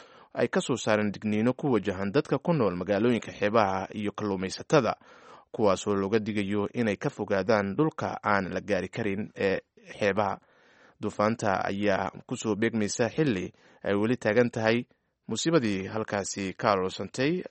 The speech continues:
Wariyaha V O A ee magaalada Boosaaso ayaa haddaba Faadumo Yaasiin waxa ay warbixintan ku eegeysa roobka ka da'ay deegaanada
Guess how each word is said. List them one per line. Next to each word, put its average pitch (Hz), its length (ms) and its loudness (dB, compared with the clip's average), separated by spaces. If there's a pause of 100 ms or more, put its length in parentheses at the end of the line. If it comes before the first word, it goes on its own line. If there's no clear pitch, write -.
Wariyaha 98 600 -2
V 110 240 0
O 120 180 4
A 123 120 8 (580)
ee 110 320 4
magaalada 110 720 4
Boosaaso 104 680 0 (360)
ayaa 104 180 4
haddaba 107 460 4
Faadumo 110 340 0
Yaasiin 113 540 2
waxa 113 320 2
ay 95 160 0
warbixintan 101 640 -4
ku 135 140 -2
eegeysa 101 320 0
roobka 120 260 2
ka 135 140 0
da'ay 98 240 0
deegaanada 95 560 -2